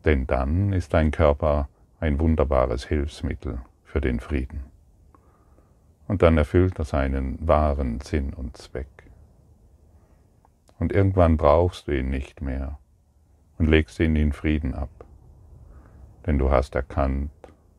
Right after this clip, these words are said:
du bist vollständig und ganz im Geiste Gottes,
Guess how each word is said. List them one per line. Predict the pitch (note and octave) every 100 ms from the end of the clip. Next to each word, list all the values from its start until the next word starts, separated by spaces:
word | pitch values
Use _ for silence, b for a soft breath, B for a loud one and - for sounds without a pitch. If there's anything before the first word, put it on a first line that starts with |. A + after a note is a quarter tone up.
| _ _ _
du | D2+
bist | C2 -
vollständig | - D#2 D2 - - D2 C#2 C#2+
und | C2 B1 -
ganz | C#2 C2+ C#2+ - _ _ _ b b b b b
im | F#2 D#2+
Geiste | D#2 C#2 C#2 -
Gottes, | C#2 - - - - _